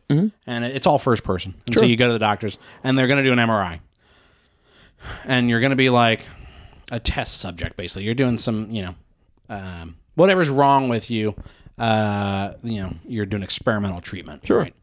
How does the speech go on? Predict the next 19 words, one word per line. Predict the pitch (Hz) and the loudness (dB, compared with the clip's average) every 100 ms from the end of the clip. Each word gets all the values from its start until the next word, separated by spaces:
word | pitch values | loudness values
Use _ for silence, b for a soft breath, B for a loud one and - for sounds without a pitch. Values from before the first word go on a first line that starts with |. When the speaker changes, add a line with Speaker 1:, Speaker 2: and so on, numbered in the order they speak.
| B B B 131 | B B B -2
Speaker 2:
And | 113 | 0
so | 120 | 2
they're | 110 | 2
gonna | 123 131 | 2 4
do | 110 | 2
a | 90 | 2
brain | 92 123 123 107 | 2 2 4 0
scan, | - 82 | -6 -10
a | 80 | -2
full | 185 202 | 4 4
brain | 139 127 117 | 4 2 0
scan, | - 113 107 - 117 | -4 -6 -6 -8 -10
basically | 113 107 104 | -10 -8 -12
take | 92 | -10
a | |
copy | - 120 107 | -6 -4 -4
of | 95 | -6
your | 90 | -6
mind. | 85 76 | -10 -12